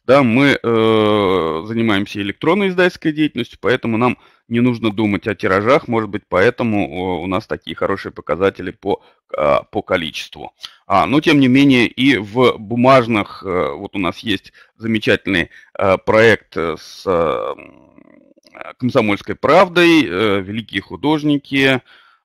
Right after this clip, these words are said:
э, «Музеи мира» и так далее. Это чисто бумажная и очень популярная серия. Так что, э, вот, э,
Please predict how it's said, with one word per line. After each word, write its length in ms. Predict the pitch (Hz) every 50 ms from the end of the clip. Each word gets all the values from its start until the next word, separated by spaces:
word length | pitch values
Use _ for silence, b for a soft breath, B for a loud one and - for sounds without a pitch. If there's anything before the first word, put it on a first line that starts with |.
| b _
э, 60 | - 85
«Музеи 1600 | 95 98 101 101 104 104 104 104 104 101 101 101 101 101 101 101 101 101 98 101 98 92 95 104 104 113 107 98 113 120 113 107
мира» 680 | 101 101 110 131 151 160 160 156 147 135 131 131 123 104
и 140 | 73 78 101
так 260 | - - 107 98 92
далее. 240 | 92 90 87 104 127
Это 140 | 127 - 107
чисто 320 | - - 123 - - 107
бумажная 540 | 98 107 110 120 143 160 170 151 147 127 117
и 40 | 113
очень 240 | 120 117 - 117
популярная 640 | 104 - 98 - 104 107 110 110 107 - 98 90 87 101
серия. 500 | - - 131 147 165 165 151 135 110 - _ _ _ _ _ _ _ _ _ _ _ _ - B B B B B B B
Так 160 | - 135 139 -
что, 260 | - - 131 - -
э, 60 | -
вот, 880 | 120 120 120 117 113 113 113 113 113 101 90 87 101 117 135 135 _ _ _ -
э, 180 | 123 117 110